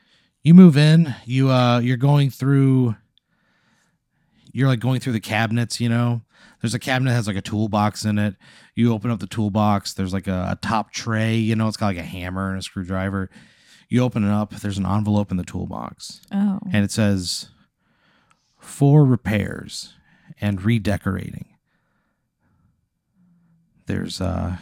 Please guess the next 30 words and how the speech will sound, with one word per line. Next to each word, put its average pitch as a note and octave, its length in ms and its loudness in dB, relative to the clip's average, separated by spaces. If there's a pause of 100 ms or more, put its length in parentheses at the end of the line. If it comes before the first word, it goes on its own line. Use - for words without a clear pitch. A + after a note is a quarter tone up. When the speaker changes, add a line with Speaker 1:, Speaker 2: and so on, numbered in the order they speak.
(100)
Speaker 1:
you A2 80 -6
flip - 260 -4
through G#2 220 2
it. G2 60 2
There's F#2 140 -4
a F#2 60 -4
lot F#2 240 0
of F2 60 -2
hundred F#2 240 -2
dollar F2+ 240 0
bills F2 320 -6
in E2 80 -14
there. F2+ 340 -14 (1600)
You A#2 80 -8
put A#2+ 160 2
it A2+ 40 4
out A2 140 4
on G2+ 120 0
the F#2+ 60 -8
table. G2+ 500 -2 (1080)
Seventeen A2+ 600 0
thousand F#2 340 -6
dollars. - 420 -10
Speaker 2:
Seventeen C4+ 720 -6
thousand A3 540 0
dollars. G3+ 140 0
Speaker 1:
Seventeen A#2 640 0
large. F2 500 -4
Speaker 2:
In G#3 300 4
an F#3+ 260 -2